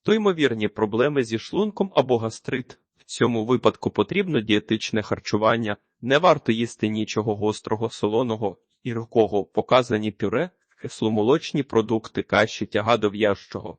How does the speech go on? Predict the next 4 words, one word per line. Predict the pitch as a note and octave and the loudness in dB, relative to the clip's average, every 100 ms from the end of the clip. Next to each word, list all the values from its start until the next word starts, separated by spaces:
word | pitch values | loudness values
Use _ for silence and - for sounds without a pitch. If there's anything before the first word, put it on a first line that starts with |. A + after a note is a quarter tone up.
| _ _ | _ _
Часом | - A2 - G2+ | 2 2 2 -6
хочеться | - A#2 - - - G2+ | 0 0 0 -6 -4 0
навіть | B2 C#3 - | 0 0 -4
в'яжчого. | A2+ G2+ G2+ - - F#2+ E2+ | 0 0 0 -4 -14 -12 -14